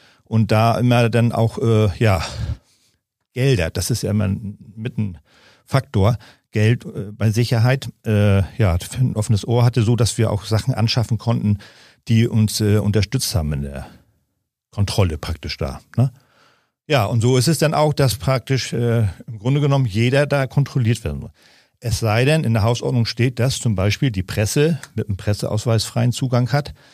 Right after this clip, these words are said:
dass ein Anwalt mit seinem Anwaltsausweis einen freien Zugang hat, Mitarbeiter natürlich auch, Staatsanwälte, alle Beteiligten, ne? Man kann aber auch diese Sache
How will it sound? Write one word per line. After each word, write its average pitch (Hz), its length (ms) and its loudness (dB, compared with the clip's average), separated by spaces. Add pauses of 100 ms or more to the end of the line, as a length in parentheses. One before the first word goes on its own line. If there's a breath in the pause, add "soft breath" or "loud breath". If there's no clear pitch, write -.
(180 soft breath)
dass 101 180 0
ein 101 160 0
Anwalt 123 420 2
mit 123 160 0
seinem 92 160 0
Anwaltsausweis 147 1400 0
einen 139 60 -2
freien 139 320 0
Zugang 131 400 0
hat, 120 260 0 (400 soft breath)
Mitarbeiter 131 640 2
natürlich 120 460 2
auch, 123 400 0
Staatsanwälte, 104 1040 2
alle 104 180 2
Beteiligten, 98 800 0 (400 soft breath)
ne? 147 240 2 (720 loud breath)
Man 117 200 2
kann 156 320 2
aber 82 320 -2
auch 139 160 -2
diese 147 640 0 (100)
Sache 147 380 0